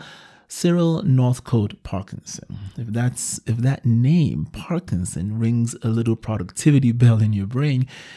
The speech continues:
it might be because this is the same person, Parkinson, who is responsible for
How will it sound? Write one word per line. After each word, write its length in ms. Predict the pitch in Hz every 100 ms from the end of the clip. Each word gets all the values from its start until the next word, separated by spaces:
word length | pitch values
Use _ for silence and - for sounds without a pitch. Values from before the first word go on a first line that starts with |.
| -
it 100 | 147
might 180 | 175 190
be 120 | 139
because 380 | 131 - 113 117
this 180 | 123 123
is 100 | 120
the 140 | 117
same 360 | - 170 208 214
person, 560 | 131 - - 147 185 -
Parkinson, 840 | - 160 - - - 62 50 123 - - - -
who 180 | 143 156
is 120 | 135
responsible 720 | 117 - 139 151 120 69 55
for 400 | - 90 101 147